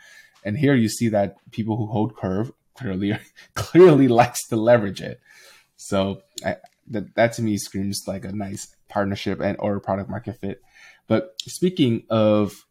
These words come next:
uh, Curve and dexes, and we need to talk about the last leg of the DeFi Trinity,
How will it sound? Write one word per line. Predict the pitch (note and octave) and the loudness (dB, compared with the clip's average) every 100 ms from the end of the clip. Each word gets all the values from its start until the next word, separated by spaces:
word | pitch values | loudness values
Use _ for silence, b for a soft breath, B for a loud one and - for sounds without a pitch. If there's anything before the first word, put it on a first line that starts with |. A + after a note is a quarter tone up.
| _ | _
uh, | F2 G2 G2 G2 F#2+ F#2+ | -4 -2 0 0 0 -4
Curve | - G#2 G2+ G2 | -6 -2 0 0
and | G2 G2 F#2+ | 0 -4 -4
dexes, | G2 G2+ - G2+ G2+ G#2 | -6 -6 -4 -2 -2 -2
and | G2+ F#2 A2 B B B B B | -4 -6 -10 B B B B B
we | A2 A2+ | 0 2
need | C3 C#3+ | 2 0
to | C3+ | -4
talk | - A#2+ A#2+ | -4 -4 0
about | G#2+ G#2 - | 2 0 0
the | |
last | G2+ A2 A#2+ A#2+ F#2+ | -2 0 -2 -4 -8
leg | F#2+ F#2 F2+ - | -8 -8 -10 -12
of | G2+ | -10
the | F#2+ | -6
DeFi | G2+ G2+ G2 | -6 -4 -6
Trinity, | - A2+ G#2 - - | -6 -6 -4 -6 -12